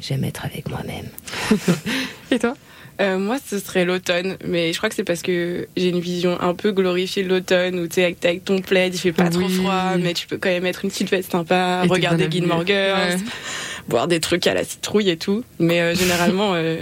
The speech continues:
Speaker 3: je trouve ça trop long quand même.
Speaker 2: Ok. Ok.
Speaker 1: Cocooning.
Speaker 3: Ouais, c'est ça.
Speaker 2: C'est ça. Café ou thé ?
Speaker 3: Thé.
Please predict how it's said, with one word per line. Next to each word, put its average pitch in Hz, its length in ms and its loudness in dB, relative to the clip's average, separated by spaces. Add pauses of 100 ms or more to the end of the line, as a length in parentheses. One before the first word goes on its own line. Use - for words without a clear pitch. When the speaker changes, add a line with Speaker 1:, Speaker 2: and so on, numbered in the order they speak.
(100)
Speaker 3:
je - 80 -6
trouve - 160 -6
ça 160 100 0
trop 160 200 0
long 165 160 2
quand 156 140 0
même. 147 140 -4 (180)
Speaker 2:
Ok. 190 200 2
Ok. 170 560 -2
Speaker 1:
Cocooning. 185 580 0 (140)
Speaker 3:
Ouais, 180 260 2
c'est 170 180 -6
ça. 170 180 0
Speaker 2:
C'est 160 60 -4
ça. - 180 -8 (220)
Café 196 300 2
ou 220 80 -2
thé ? 180 240 -2 (640)
Speaker 3:
Thé. 208 220 0